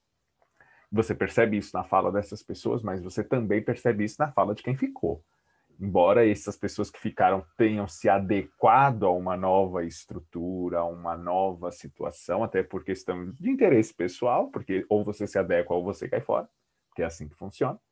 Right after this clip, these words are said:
Porque a forma de contratação da S P Trans,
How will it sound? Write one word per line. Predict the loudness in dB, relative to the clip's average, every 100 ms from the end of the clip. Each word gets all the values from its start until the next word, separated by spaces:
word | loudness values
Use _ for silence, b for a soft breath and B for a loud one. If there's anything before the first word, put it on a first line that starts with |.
| _ _ _ _ _ _ _
Porque | -10
a | -4 -4
forma | 2 2 2
de | -2
contratação | -4 -2 -2 -2 -6 -2
da | -2
S | -2
P | -6 -6
Trans, | -2 -2